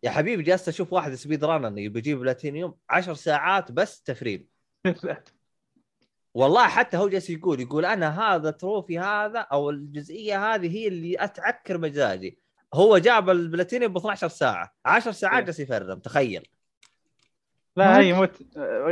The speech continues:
Speaker 2: متعبة مرة بألعابهم الثانية، لكن،
Speaker 1: مم.
Speaker 2: آه، فكروا عندك دو-، ديمون سولز ون و تو و ثري، دارك سولز، بلاد بورن. لكن إلدن رينج، ميزة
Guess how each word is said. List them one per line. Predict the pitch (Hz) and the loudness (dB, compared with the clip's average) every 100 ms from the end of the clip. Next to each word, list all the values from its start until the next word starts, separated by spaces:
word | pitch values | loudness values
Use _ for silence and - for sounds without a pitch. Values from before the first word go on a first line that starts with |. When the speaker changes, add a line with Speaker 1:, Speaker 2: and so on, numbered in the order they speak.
| 175 | 4
Speaker 2:
متعبة | 190 185 151 147 | 4 2 0 2
مرة | 156 147 | 2 2
بألعابهم | 127 135 143 143 139 | 0 0 2 0 -2
الثانية، | - 156 151 160 180 175 143 | -8 -4 -4 -2 -2 0 0
لكن، | 151 151 160 | -2 -4 -6
Speaker 1:
مم. | 156 | -2
Speaker 2:
آه، | 147 139 131 120 113 - - 160 156 | -2 -2 -4 -6 -8 -10 -12 -6 2
فكروا | 202 185 156 156 147 131 | 4 4 2 2 2 0
عندك | 147 131 127 | -2 -6 -6
دو-، | 143 | -4
ديمون | 147 180 160 | 0 0 0
سولز | 143 - 151 151 147 131 | -2 -2 0 2 0 -2
ون | 139 170 151 | -2 -2 -2
و | 131 | -6
تو | 123 156 | -6 -4
و | 143 | -4
ثري، | 120 - 143 131 | -6 -6 -6 -4
دارك | 120 117 | -6 -8
سولز، | - 147 135 123 - | -6 -2 -2 -4 -10
بلاد | 139 139 | -10 -8
بورن. | 127 160 156 139 120 _ _ _ - - | 2 4 4 2 -2 _ _ _ -10 0
لكن | 196 240 | 4 6
إلدن | 269 233 202 | 6 6 6
رينج، | 214 311 339 214 | 6 4 0 -2
ميزة | 233 233 | -2 -2